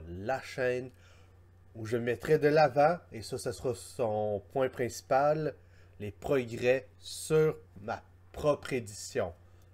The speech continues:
En effet, j'ai un projet de longue date de faire les H M A trois point cinq et de créer une version améliorée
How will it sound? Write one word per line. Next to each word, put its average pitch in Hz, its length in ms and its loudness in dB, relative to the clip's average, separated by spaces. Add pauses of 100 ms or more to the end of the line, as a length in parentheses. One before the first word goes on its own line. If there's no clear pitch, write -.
(120)
En 107 220 -8
effet, 175 540 -2 (520)
j'ai 131 200 0
un 247 100 6
projet 165 460 4
de 120 100 -2
longue 120 400 -2
date 147 280 2
de 117 100 0
faire 127 440 4 (360)
les 101 140 -6
H 101 300 -4
M 104 280 -2
A 175 200 4 (720)
trois - 320 2
point 123 200 2
cinq 135 560 -2 (3000)
et 143 140 0
de 139 100 6
créer 170 460 2 (340)
une 151 160 -2
version 147 440 4
améliorée 135 880 2